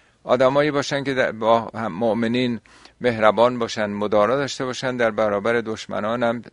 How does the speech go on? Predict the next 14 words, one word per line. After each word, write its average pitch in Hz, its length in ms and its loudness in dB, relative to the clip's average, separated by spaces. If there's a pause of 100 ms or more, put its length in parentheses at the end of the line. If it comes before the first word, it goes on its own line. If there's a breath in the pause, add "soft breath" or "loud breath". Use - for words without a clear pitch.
سخت - 440 -4
باشن، 107 400 -6 (460 soft breath)
بتونن 104 340 -4
مقاومت 104 640 0
بکنن. 107 500 -8
حالا 131 180 -2
اینا 135 200 -2
نمیخوان، 131 720 0 (160)
برمیگردن 117 800 0
به 110 160 -2 (480 soft breath)
کفار 117 540 0
و 104 140 -6
مشرکین، 113 720 -6 (120)
برگردن، 110 680 -8